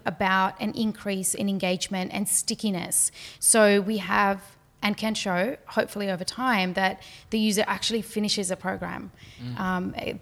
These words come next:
Speaker 1: through the connection that they, uh, create with the avatar.
Speaker 2: Yeah. And so, so chatting with the avatar, so that's Leora, right? So if I
Speaker 1: Mm-hmm.
Speaker 2: was using, uh, the tool, I'd be o-, on my phone and then, uh, chatting with Leora, a d-, a digital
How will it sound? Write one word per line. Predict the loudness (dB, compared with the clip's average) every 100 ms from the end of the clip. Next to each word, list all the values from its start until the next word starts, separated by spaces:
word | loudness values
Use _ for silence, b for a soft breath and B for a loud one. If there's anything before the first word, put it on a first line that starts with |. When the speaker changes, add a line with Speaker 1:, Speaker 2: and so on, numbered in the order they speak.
| -6
Speaker 1:
through | 0 2
the | 2
connection | 0 0 0 -2
that | 0
they, | 0 0 -4 -18 -20 -8
uh, | -2 0
create | 0 0 0 -2 -4
with | -2
the | -2
avatar. | -2 -2 -4 -4 -8 -12 -12
Speaker 2:
Yeah. | -6 -6 -8 B B B B
And | 4
so, | 4 4
so | 2 0
chatting | 2 4 4
with | 6
the | 6
avatar, | 6 4 2
so | 2
that's | 2 2 2
Leora, | 4 4 2 0
right? | -2 2
So | 2
if | 2 2 4
I | 8
Speaker 1:
Mm-hmm. | 8
Speaker 2:
was | 8 4
using, | 4 4 2 2 0 -2 B B B -2
uh, | 2 2
the | 0 0
tool, | 0 2 2
I'd | 2 2
be | 2 2 2 2 0 -4 -12 -20 -6
o-, | -4 0
on | 2
my | 2
phone | 4 6 4 2 -2
and | -2 0 2 2
then, | 2 2 2 0 -2 -6 -10 -8
uh, | -6
chatting | 0 2 2 2
with | 0 0
Leora, | -2 0 2 0
a |
d-, | 0
a | -4 -4
digital | -2 -2 -2 -2 -4 -6